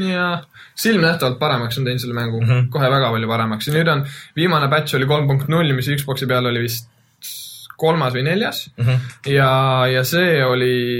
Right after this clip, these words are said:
Speaker 1: et kui muidu varasemad patch'id parandasid nagu mingi väiksemaid
Speaker 2: Mhm.
Speaker 1: vigu, siis nüüd on see, et nad lisavad juba asju juurde.
Speaker 2: Mhm. Okei.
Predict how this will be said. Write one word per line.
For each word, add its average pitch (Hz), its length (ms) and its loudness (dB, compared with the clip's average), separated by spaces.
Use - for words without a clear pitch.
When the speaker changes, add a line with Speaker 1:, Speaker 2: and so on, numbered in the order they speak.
Speaker 1:
et 110 240 -8
kui 143 160 0
muidu 156 320 2
varasemad 143 400 0
patch'id 135 320 -4
parandasid 135 400 0
nagu 131 160 0
mingi 135 160 -2
väiksemaid 139 380 0
Speaker 2:
Mhm. 185 80 0
Speaker 1:
vigu, 262 240 0
siis 147 160 0
nüüd 151 160 2
on 139 100 2
see, 139 140 4
et 143 80 -4
nad 123 100 -4
lisavad 127 320 2
juba 120 160 0
asju 131 220 -2
juurde. 127 480 2
Speaker 2:
Mhm. - 320 -10
Okei. 117 240 2